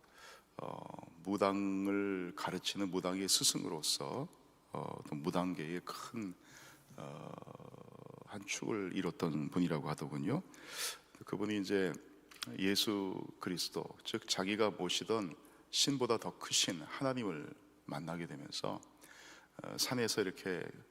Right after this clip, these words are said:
바위에서 기도하는데 바위 위에 십자가가 빛으로 쫙 비춰지더니 거기서 십자가가 위로 쫙 떠오르면서,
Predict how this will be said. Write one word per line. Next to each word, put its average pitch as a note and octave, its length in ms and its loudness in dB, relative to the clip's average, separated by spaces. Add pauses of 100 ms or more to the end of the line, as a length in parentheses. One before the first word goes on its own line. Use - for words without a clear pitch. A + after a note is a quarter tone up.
(220)
바위에서 F2+ 380 2
기도하는데 F2 500 -4
바위 F2 280 -2
위에 G#2 180 0
십자가가 G2+ 720 2 (720)
빛으로 - 360 4
쫙 - 160 2 (340)
비춰지더니 - 1080 -2
거기서 E2+ 520 0 (300)
십자가가 F#2 680 -2
위로 F#2+ 220 -2
쫙 - 180 -2 (720)
떠오르면서, F#2+ 840 -2